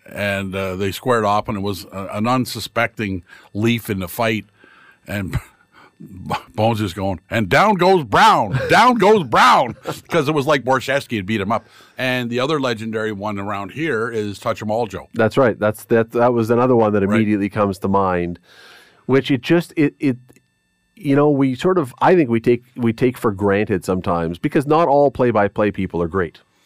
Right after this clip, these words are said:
Speaker 2: They're not. They,
Speaker 1: Nope.
Speaker 2: they're, they're not all great, but the great ones, you know, it, it, you realize how much of, um, the legend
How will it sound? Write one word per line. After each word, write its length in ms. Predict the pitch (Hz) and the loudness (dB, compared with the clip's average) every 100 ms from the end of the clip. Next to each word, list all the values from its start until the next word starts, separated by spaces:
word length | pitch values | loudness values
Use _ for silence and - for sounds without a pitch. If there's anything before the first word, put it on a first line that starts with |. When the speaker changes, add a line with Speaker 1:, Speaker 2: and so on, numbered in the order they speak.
| - | -2
Speaker 2:
They're 100 | 196 | 2
not. 200 | 220 - - | 2 -2 -4
They, 140 | 107 | -2
Speaker 1:
Nope. 120 | 113 | 0
Speaker 2:
they're, 140 | 117 117 | 2 2
they're 260 | - 120 107 | 2 4 4
not 240 | 123 - | 4 2
all 240 | 95 87 | 0 -2
great, 360 | 85 85 101 113 | -2 -4 -4 -2
but 200 | 120 - | -2 -2
the 80 | 110 | -6
great 380 | 92 104 113 156 | -4 0 2 2
ones, 380 | 151 170 214 - _ - - - - _ _ _ | -2 -2 -4 -10 _ -20 -20 -20 -20 _ _ _
you 100 | 123 | 2
know, 180 | 131 139 | 4 4
it, 100 | 131 | 2
it, 240 | 131 127 135 | -2 -4 0
you 160 | 123 | 2
realize 760 | 117 110 135 147 135 120 120 120 | 2 2 2 2 2 2 0 -2
how 540 | - - 113 113 117 113 | -6 -2 0 2 2 2
much 500 | 104 101 - - - - | 0 0 -4 -14 -10 -2
of, 680 | 98 98 95 90 - - _ _ _ _ _ _ _ - | 0 0 -2 -8 -16 -20 _ _ _ _ _ _ _ -4
um, 680 | 95 87 90 87 87 85 78 _ _ - - | 0 2 0 0 -2 -4 -10 _ _ -20 -8
the 160 | 107 104 | 0 0
legend 720 | 101 113 123 113 98 80 | 2 2 0 0 0 -2